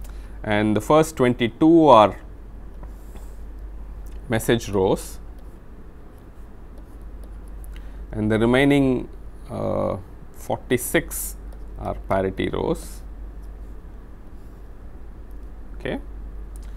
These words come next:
and there is an expansion factor Z, right? So that is okay. So whatever the expansion factor is,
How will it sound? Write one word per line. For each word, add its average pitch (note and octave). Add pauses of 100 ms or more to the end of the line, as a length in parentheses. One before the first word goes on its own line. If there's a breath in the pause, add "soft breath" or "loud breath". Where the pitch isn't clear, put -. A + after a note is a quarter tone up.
(380 loud breath)
and A#2
there B2
is B2+
an C3
expansion D#3+
factor B2+
Z, G#2+
right? G2+
So C#3+
that B2+
is -
okay. -
So -
whatever G#2
the G2+
expansion G2
factor F#2
is, F3